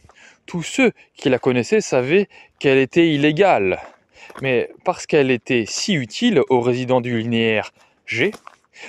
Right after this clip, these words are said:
comme aujourd'hui, avec son alerte au S S P, et parce que officiellement elle n'existait pas, il n'y avait aucun profit pour le moment à dénoncer son existence illicite.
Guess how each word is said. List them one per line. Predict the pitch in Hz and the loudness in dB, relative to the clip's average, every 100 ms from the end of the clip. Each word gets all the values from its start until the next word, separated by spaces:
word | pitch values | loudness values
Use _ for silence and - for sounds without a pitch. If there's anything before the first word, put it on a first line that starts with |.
| - | -8
comme | - 151 | -2 0
aujourd'hui, | 139 120 107 113 208 - _ _ _ _ - - - | 0 0 0 -2 -6 -8 _ _ _ _ -20 -20 -4
avec | 135 127 143 | -2 0 0
son | - 131 | -4 -2
alerte | 117 123 131 - | 0 0 -2 -4
au | 127 120 104 _ - | 0 0 0 _ -2
S | 139 135 - - - | 0 -2 -8 -14 -6
S | 135 113 - _ | -6 -6 -10 _
P, | 151 220 _ _ _ _ _ _ _ _ - - - - | -4 -4 _ _ _ _ _ _ _ _ -20 -20 -14 -2
et | 170 143 - _ | 0 0 -6 _
parce | - 143 | -6 -2
que | - | 2
officiellement | 156 135 156 - 156 202 165 | 2 2 -2 -2 0 2 2
elle | 120 117 | 2 0
n'existait | 120 113 - 113 | -2 -4 -6 -2
pas, | 175 - - _ _ - - - _ | -2 -2 -18 _ _ -20 -20 -20 _
il | 170 160 | -6 -2
n'y | 147 | 0
avait | 127 131 127 | 2 2 2
aucun | 156 - 180 | 0 0 -2
profit | 170 - 131 - 120 127 _ _ - | -2 -4 -6 -6 -14 -16 _ _ -10
pour | - | -2
le | 123 | 0
moment | 113 113 131 | 0 2 2
à | |
dénoncer | 117 107 104 127 | 2 0 -2 -8
son | - | -8
existence | 110 107 - 123 - | -8 -8 -8 -10 -10
illicite. | 127 113 98 - - - | -12 -10 -10 -14 -20 -20